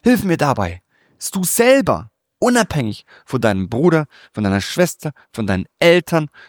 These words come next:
von der Gemeinde, nur du und Gott. Wenn du das noch nie gemacht hast, heute Abend, heute Nachmittag.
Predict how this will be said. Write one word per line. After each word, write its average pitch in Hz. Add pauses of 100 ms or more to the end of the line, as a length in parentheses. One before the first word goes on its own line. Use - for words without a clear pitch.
von 101
der 101
Gemeinde, 160 (420)
nur 165
du 139 (580)
und 92
Gott. - (3000)
Wenn 120
du 160
das 160
noch 180
nie 240
gemacht 254
hast, - (560)
heute 165
Abend, 143 (1400)
heute 151
Nachmittag. 135